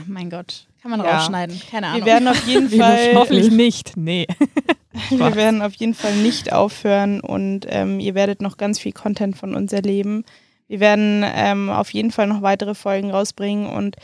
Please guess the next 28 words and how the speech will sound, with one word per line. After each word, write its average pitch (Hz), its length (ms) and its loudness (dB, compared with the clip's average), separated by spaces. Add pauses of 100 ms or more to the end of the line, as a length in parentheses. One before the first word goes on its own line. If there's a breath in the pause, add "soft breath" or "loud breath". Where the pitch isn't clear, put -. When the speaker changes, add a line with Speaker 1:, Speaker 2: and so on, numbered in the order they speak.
(460 soft breath)
Speaker 2:
wir 233 120 4
haben 247 220 4
auch - 160 0
richtig 247 260 -2
Lust, 233 460 0
mit 220 180 -8
Studenten 214 760 -2
oder 202 240 0
Studierenden 202 960 -2
zu - 140 -8
sprechen 202 720 -4
und - 240 -4
auch - 160 -4
in 202 100 0
deren 208 420 2
Leben 202 320 0
einzutauchen. 196 920 -4
Also 196 400 -2 (420 loud breath)
nicht 247 280 -4
nur 226 360 6
die 214 160 0
Sicht 226 360 2
eines, 202 680 2
ähm, 202 540 0 (140)
Berufstätigen 233 1200 0 (240)
oder 202 240 -4
einer, 196 260 0 (420)
ja, 196 240 0